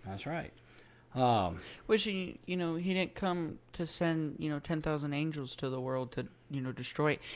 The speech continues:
Speaker 2: Even though he could have on the cross, but he didn't.
Speaker 1: No.
Speaker 2: He could have sent twelve legions of angels, but he didn't
Speaker 1: That's
Speaker 2: because
Speaker 1: right.
Speaker 2: he, he knew of what was coming, what was up ahead,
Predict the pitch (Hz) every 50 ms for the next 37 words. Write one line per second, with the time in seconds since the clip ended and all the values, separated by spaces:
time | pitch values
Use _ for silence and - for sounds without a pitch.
0 | - - - 185 190 185 185 175 170 165 151 135 - - - - - - - -
1 | - - 156 151 165 - - - 202 220 226 214 175 - - - - - 147 139
2 | 135 - - - - - - 147 - - - - 131 123 - - 147 170 180 -
3 | - - - - - - - - - - - - - - - - - 120 143 143
4 | 90 - - - - - - - - - - 175 160 170 165 156 - 185 175 151
5 | - 170 170 165 156 151 160 165 156 147 147 143 135 135 143 151 170 202 196 160
6 | 139 135 127 127 - - - - 139 131 - - - - - - - 143 143 147
7 | 131 160 170 165 135 - - - - 143 135 - 151 135 131 - - - - -
8 | - - - - - - - - - - 175 165 156 135 - - 160 147 147 151
9 | 151 160 165 165 165 170 156 147 143 - - - - - - - - - - -
10 | - - 160 147 127 135 143 147 147 147 - - - 139 139 131 - - 160 139
11 | 135 131 123 - - 127 143 147 - - 143 135 139 139 - - 139 135 139 135
12 | 135 - -